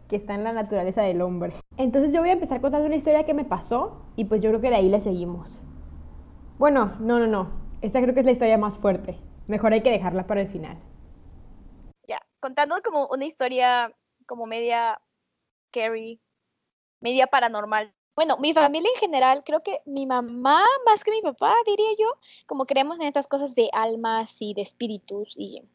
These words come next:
Speaker 2: como ellos como a veces te visitan, eh,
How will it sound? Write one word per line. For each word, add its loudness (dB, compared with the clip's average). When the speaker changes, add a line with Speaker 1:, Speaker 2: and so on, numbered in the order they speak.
Speaker 2:
como 6
ellos 2
como -2
a 4
veces -2
te 2
visitan, 2
eh, -2